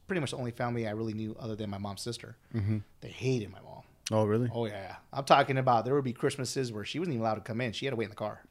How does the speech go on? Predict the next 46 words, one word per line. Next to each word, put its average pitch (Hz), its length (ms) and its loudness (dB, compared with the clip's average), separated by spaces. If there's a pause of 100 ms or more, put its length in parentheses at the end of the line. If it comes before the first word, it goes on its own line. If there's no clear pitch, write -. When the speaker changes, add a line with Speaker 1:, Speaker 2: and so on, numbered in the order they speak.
Speaker 2:
Damn. 104 440 -2 (360)
Speaker 1:
Yeah. 80 120 -2 (140)
Now, 180 200 12
I 185 160 4
mean, 180 160 10
knowing 185 240 12
now 165 160 12
as 143 80 10
a 135 60 4
grown 139 240 8
man, 143 200 12
I 131 40 12
don't 135 120 10
know 120 80 8
Speaker 2:
Mm-hmm. 104 80 6
Speaker 1:
why 123 140 6
my 120 140 4
dad 127 180 6
even 107 160 0
allowed 110 320 2
that 143 220 8
'cause 117 100 2
I 131 60 6
would 117 100 2
have 104 100 -6
never. 113 600 4 (520)
It 123 120 8
Speaker 2:
Yeah. 170 140 12
Speaker 1:
is 101 100 4
what 113 100 0
it 135 60 4
is, 117 160 2
but 156 160 6
Speaker 2:
Yeah. 120 140 6 (120)
I - 60 -8
mean, 143 160 12
your 127 80 12
wife's - 220 10
your 120 100 6
wife. 156 240 10
You 123 100 6
know, 127 80 10
you, 131 140 6
that's 143 160 12
Speaker 1:
Yeah, 214 240 12
Speaker 2:
one 131 100 6